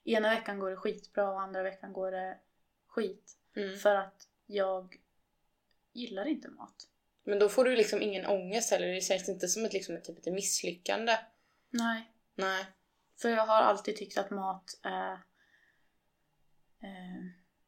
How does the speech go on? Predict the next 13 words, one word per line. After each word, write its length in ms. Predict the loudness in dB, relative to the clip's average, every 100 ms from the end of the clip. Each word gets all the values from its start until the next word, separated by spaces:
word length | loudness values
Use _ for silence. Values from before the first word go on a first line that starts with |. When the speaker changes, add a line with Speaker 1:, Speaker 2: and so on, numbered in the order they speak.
| _ _ _ _ _ _ _ _ _ _ _
Speaker 1:
alltså 160 | -8 -6
tråkigt. 640 | -2 -4 -2 -8 -10 -16 _
Speaker 2:
Mm. 320 | -10 -10 -12 _ _ _ _ _ _ _ _ _ _ _ _ _ _ _ -2
Speaker 1:
Alltså, 300 | 0 0 0
jag, 400 | 2 4 4 4
jag, 160 | 2 2
nej, 160 | 2 2
jag 80 | 2
ser 120 | 0
inte 160 | 0
liksom 320 | -4 -2 -2 0
så 100 | 2
här. 360 | 2 0 -4